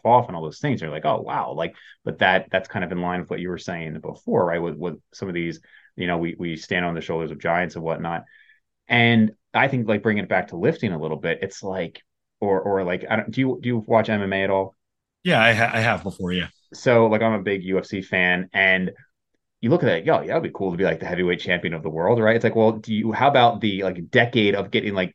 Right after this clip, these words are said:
Speaker 1: just the crap beat out of you constantly, the C T E, and then maybe not even getting there? Hey, that would be cool to be Mister Olympia. Okay, how about, like, the decade-long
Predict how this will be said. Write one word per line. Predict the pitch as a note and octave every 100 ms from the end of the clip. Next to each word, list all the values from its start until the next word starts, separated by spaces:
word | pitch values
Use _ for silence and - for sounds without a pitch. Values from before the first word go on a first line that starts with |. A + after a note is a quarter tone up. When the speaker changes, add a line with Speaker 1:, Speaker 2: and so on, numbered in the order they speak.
| _
Speaker 1:
just | G2 -
the | G2
crap | - - C3+ B2 B2
beat | A2
out | G#2 F#2
of | F2+
you | F2
constantly, | - G2+ G2+ G#2+ G#2 F2+ F2
the | E2+
C | - B2+ A2+
T | A2+
E, | A2+ G2 G2+
and | G2+
then | G2+ G2
maybe | G2+ G#2 F#2+
not | F#2 F#2
even | E2 D#2+
getting | F2+ G2+
there? | E2 E2+ E2 _ _ _ -
Hey, | D3
that | A2
would | A#2+
be | G#2+
cool | - C#3
to | A2+
be | F#2
Mister | F2+ F2+ - E2+
Olympia. | F2 G#2+ D#2 D2+ -
Okay, | A#2+ G#2
how | -
about, | A#2 A2+
like, | G#2+ G2
the | F2 -
decade-long | - A2 A2 G#2+ G2 G2 G#2 F#2+ F#2 F#2 F#2